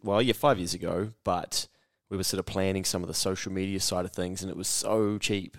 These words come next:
and it was so easy, and it was, like you said before, run an ad, and you'd get inquiry, or you'd get people messaging you, and it's like, "Run them to the fucking messenger chat," and, you know, people, "Oh, holy shit, you know, here's John from bloody whatever <laughs> business." And,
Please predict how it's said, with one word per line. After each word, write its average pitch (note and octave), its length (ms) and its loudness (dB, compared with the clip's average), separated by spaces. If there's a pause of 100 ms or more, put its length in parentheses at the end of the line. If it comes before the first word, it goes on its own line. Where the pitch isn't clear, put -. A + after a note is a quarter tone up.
and F#2 160 -4
it D2 80 -6
was - 100 -6
so G2+ 300 4
easy, F#2+ 380 0
and F2+ 80 0
it D2+ 80 -4
was, F#2 200 -2
like G2 120 0
you F#2+ 60 -4
said - 140 -4
before, F#2 280 -4
run G#2 160 2
an F#2+ 100 0
ad, F2+ 320 0
and F2+ 160 -4
you'd F#2+ 160 -6
get G2 140 2
inquiry, F2 600 0
or F2+ 60 0
you'd G2 160 -2
get A#2+ 100 -2
people G#2 180 0
messaging F#2+ 500 -2
you, F#2 120 2
and F#2 80 0
it's - 120 -2
like, - 140 -8
"Run B2 120 -2
them A2+ 140 -6
to G2+ 80 -10
the G2+ 80 -8
fucking G2+ 340 -6
messenger A2 380 -2
chat," G2+ 320 0
and, G#2 180 -6
you F#2+ 60 0
know, F#2+ 100 0
people, A2 260 2
"Oh, C#3 180 2
holy C#3 240 4
shit, B2+ 280 2
you G2 80 0
know, B2+ 240 6
here's C#3 220 6
John C#3+ 360 8
from G2 160 2
bloody G#2 220 8
whatever B2 320 6
<laughs> C3+ 100 8
business." A2+ 320 6
And, B2+ 260 8